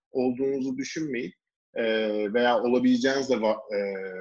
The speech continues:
varsaymayın. Mutlaka devam edin. Denemekten vazgeçmeyin. Sonrasında kariyer günleri kapsamında okula gelen, e,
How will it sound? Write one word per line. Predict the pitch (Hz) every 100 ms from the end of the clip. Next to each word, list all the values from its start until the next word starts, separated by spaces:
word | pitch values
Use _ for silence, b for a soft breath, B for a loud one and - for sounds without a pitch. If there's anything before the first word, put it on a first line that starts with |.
| 92 92 90
varsaymayın. | 110 107 - 107 104 156 190
Mutlaka | - 156 - 110 127 123
devam | 113 110 110 104
edin. | 85 - _ _ _ 107
Denemekten | 107 107 107 - 117 110
vazgeçmeyin. | 98 92 92 - - - _ _ _ _ _ _ _ _ _ _ _
Sonrasında | - 127 131 127 135 131 135 - _ _ _
kariyer | - 127 135 139
günleri | 131 123 120
kapsamında | 117 113 - 107 110 139 -
okula | 135 - 127
gelen, | 120 123 120 113 _ _ _ _ 110
e, | 107 107